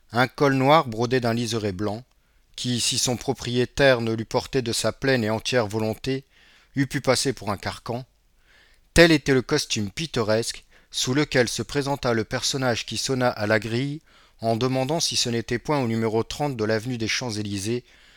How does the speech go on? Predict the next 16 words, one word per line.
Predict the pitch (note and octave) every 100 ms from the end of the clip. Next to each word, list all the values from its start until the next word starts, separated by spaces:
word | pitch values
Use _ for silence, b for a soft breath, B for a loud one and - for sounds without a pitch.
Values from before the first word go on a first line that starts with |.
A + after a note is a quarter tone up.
| b b b
que | C3+
demeurait | C3 D3+ D#3 D#3+
monsieur | C#3 B2 C#3
le | A#2+
comte | - D3 A2+
de |
Monte | A2 A2 B2
Cristo, | - G2+ - D#2 D2 _ b b b b -
et | A2+
qui, | - B2+
sur | - A2
la | G#2
réponse | A2 - A#2+ -
affirmative | G2+ A2 G#2+ G#2 - G#2+
du | F#2+
concierge, | - G2+ - D3+ D3 B2+